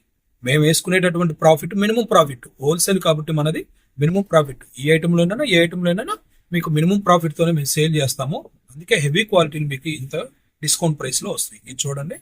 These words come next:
మనకి డార్క్ కలర్, బ్రింజల్ కలర్ షేడ్ వచ్చేసింది, రెండు వందల యాభై రూపాయలు. చాలా ప్యాటర్న్స్, నేను వీడియో చివరి వరకు స్కిప్ చేయకుండా చూడండి. ఇదైతే ఇటాలియన్ క్రేప్ అండి, వైశాలి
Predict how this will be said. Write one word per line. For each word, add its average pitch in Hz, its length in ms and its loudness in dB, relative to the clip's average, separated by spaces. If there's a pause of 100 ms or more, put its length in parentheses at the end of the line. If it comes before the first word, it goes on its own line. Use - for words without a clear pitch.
(920)
మనకి 127 300 -16 (1200)
డార్క్ 170 300 4
కలర్, 170 240 4 (140)
బ్రింజల్ 160 340 0
కలర్ 156 240 0
షేడ్ 143 200 -4
వచ్చేసింది, 131 440 -8
రెండు 143 180 -4
వందల 139 160 -4 (100)
యాభై - 220 -16
రూపాయలు. - 300 -20 (920)
చాలా 208 360 8 (120)
ప్యాటర్న్స్, 185 380 2 (260)
నేను 156 200 -2
వీడియో 220 160 2 (100)
చివరి 214 220 2
వరకు 214 240 -2
స్కిప్ - 240 -12
చేయకుండా 156 320 -2
చూడండి. 123 280 -12
ఇదైతే 190 320 2 (640)
ఇటాలియన్ 254 480 6
క్రేప్ 170 280 2
అండి, 107 180 -12 (600)
వైశాలి 262 480 4